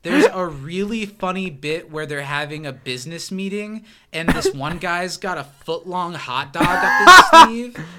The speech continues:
Speaker 1: because they, like, rescheduled the meeting to
Speaker 2: That's
Speaker 1: be
Speaker 2: in the new
Speaker 1: during
Speaker 2: season,
Speaker 1: lunch.
Speaker 2: isn't it?
Speaker 1: Yeah. And all throughout the meeting, he, like, covers his mouth with
Speaker 2: <laughs>
Speaker 1: his sleeve and, like, eats a little bite of the hot dog, and then with the mouthful, is like, "Mm, yeah, ag-, agree to," it sounds stupid, and it is stupid, but it's hilarious.
Speaker 2: It's so funny,
Speaker 1: Everyone's
Speaker 2: though.
Speaker 1: like, "We know you're eating a hot dog." It's like,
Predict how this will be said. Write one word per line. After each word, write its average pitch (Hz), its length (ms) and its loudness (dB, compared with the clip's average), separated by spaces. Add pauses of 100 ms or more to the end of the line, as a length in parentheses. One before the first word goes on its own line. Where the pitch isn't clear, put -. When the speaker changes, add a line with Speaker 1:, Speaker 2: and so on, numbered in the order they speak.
Speaker 1:
because 170 400 -12
they, 147 420 -6
like, 131 300 -12 (120)
rescheduled 151 840 -12
the 156 80 -10
meeting 147 340 -10
to 160 80 -8
Speaker 2:
That's 196 220 4
Speaker 1:
be 262 80 -2
Speaker 2:
in - 20 2
the - 40 -
new - 20 0
Speaker 1:
during 185 160 0
Speaker 2:
season, 135 320 -4
Speaker 1:
lunch. - 20 -4 (120)
Speaker 2:
isn't 147 80 -4 (100)
it? 170 40 -10
Speaker 1:
Yeah. 131 280 -8 (360)
And 165 380 -8 (260)
all 175 200 -4
throughout 202 340 -4
the 190 80 -6
meeting, 170 340 -10
he, 175 140 -12
like, 175 220 -10
covers 156 420 -10
his - 200 -8
mouth - 420 -4
with - 100 2
Speaker 2:
<laughs> - 160 8
Speaker 1:
his 285 100 12 (120)
sleeve 139 360 -12
and, 151 140 -14
like, 120 300 -14 (1000)
eats 160 380 -16
a 170 60 -10
little 170 220 -6
bite 139 280 -6
of 175 80 -6
the 131 140 -6
hot 131 280 -10
dog, 151 280 -6
and 151 100 -10
then 156 40 -12
with 151 100 -12
the 135 60 -10
mouthful, 131 380 -10
is 135 60 -10
like, 110 140 -14
"Mm, 190 280 -8
yeah, 147 340 -4
ag-, 139 260 -14
agree 143 300 -12
to," 143 100 -16
it 170 80 -14
sounds 220 240 -6
stupid, 127 320 -12
and 120 120 -10
it 117 80 -12
is 131 140 -10
stupid, 98 340 -16
but - 60 -20
it's - 120 -20
hilarious. 131 340 -8
Speaker 2:
It's - 100 -14
so 156 340 2
funny, 127 340 -4
Speaker 1:
Everyone's - 300 -8
Speaker 2:
though. 160 60 -8
Speaker 1:
like, 139 100 -12
"We 160 120 -8
know 156 200 -6
you're 240 180 -8
eating 156 300 -12
a 123 80 -8
hot 123 260 -8
dog." 104 320 -12
It's 139 80 -16
like, 139 120 -18